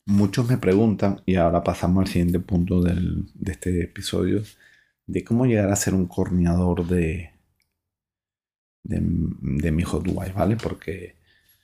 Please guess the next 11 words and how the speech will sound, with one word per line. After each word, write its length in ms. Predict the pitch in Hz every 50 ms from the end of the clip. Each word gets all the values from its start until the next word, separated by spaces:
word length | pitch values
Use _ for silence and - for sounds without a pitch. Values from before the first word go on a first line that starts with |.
| _ _ _ _
muchos 300 | - 90 90 87 - 92
me 140 | 87 90 95
seguís 480 | 90 - 87 85 82 82 82 80 - -
en 140 | 90 90 87
las 120 | 82 80
redes 300 | - 87 85 87 87 87
sociales, 640 | - - 92 - - 98 104 107 95 95 95 95 92
queréis 280 | - 87 85 85 85
interactuar 520 | 92 87 87 90 107 107 - - - - -
con 120 | - 85
nosotros. 560 | 87 87 - - 95 101 101 - 110 110 110